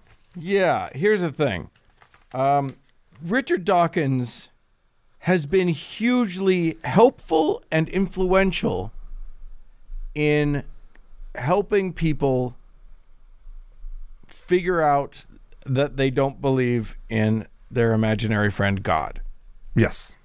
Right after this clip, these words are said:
Speaker 1: Uh, he, he is, he's the author of, uh, what are his books?
Speaker 2: Countless books.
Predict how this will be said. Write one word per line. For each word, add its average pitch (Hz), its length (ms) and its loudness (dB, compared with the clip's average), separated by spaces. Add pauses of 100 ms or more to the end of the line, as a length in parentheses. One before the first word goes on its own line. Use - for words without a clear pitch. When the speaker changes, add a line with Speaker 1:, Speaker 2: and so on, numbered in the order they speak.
Speaker 1:
Uh, 117 220 4
he, 175 640 0
he 127 220 2
is, 131 180 2
he's 135 300 0
the 135 140 0
author 156 520 2
of, 127 560 0 (640)
uh, 113 560 2 (760)
what 127 180 0
are 135 80 4
his 104 120 -2
books? - 460 -4
Speaker 2:
Countless 202 640 2
books. - 420 -10